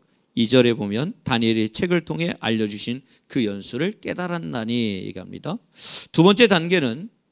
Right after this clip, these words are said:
자신을 낮춘 겸손함으로 간절히 기도하는 단계가 있어요. 그렇죠. 삼 절 전반절에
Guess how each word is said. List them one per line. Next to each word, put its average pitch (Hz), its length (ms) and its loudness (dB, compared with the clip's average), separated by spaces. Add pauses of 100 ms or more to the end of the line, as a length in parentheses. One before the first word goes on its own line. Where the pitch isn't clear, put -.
(440)
자신을 165 720 2
낮춘 170 600 0
겸손함으로 147 720 2
간절히 131 580 -4 (180)
기도하는 117 500 -6
단계가 110 400 -4
있어요. - 260 -2 (1120)
그렇죠. 104 460 -4 (420)
삼 - 260 2
절 156 180 6
전반절에 120 800 0